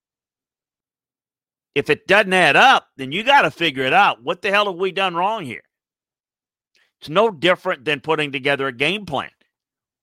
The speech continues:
We thought this would work a little bit. Why didn't? You gotta hold people accountable. Well, what's the deal? Well, you're gonna have different views and different opinions. The position coach thinks this. The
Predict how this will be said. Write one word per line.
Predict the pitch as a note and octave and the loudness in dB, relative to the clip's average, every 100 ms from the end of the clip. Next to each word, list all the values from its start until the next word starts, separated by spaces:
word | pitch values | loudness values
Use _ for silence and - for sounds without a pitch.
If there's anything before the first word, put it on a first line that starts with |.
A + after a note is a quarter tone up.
| _ _ _ _ _ | _ _ _ _ _
We | A2+ C3 | -6 -4
thought | D3 D#3+ - | 2 2 2
this | D#3 - | 0 0
would | D3 | -8
work | C3 D3 D3+ | -2 0 0
a | D3+ | -2
little | D3+ C#3+ | -2 -2
bit. | C#3+ D3 | -4 -6
Why | A#2+ C#3 D3 | 0 0 2
didn't? | D#3 F#3 B2 - | 0 -4 -8 -12
You | B2 | -2
gotta | D3 C3 | 0 2
hold | C#3+ | 0
people | - D3 C#3 | -2 -6 -4
accountable. | C#3+ E3+ F3+ A#2+ - | -4 0 -2 -4 -6
Well, | B2+ F#3 - _ _ _ | -2 -2 -4 _ _ _
what's | A2+ E3 - | -4 -2 -2
the | F#3+ | -2
deal? | G#3 G3 - | -2 -4 -6
Well, | F#2 D3+ | -8 -8
you're | E3+ E3+ | -8 -8
gonna | F3+ F3 | -6 -2
have | F3 C#3 | -2 -2
different | D#3 - D3+ G#2+ | -6 -4 -10 -6
views | C#3+ D3 C3 | -4 -4 -6
and | B2+ | -4
different | B2+ C3 C3 | -4 -4 -10
opinions. | - C3 A2+ G2+ F2+ | -2 -2 -2 -6 -8
The | G2+ F2 - | -12 -12 -14
position | A2 D#3 D3 C#3+ | -4 -4 -4 0
coach | D3 C3+ | 0 0
thinks | - C#3+ B2+ | -2 -2 0
this. | C#3+ B2+ | -2 -2
The | - | -4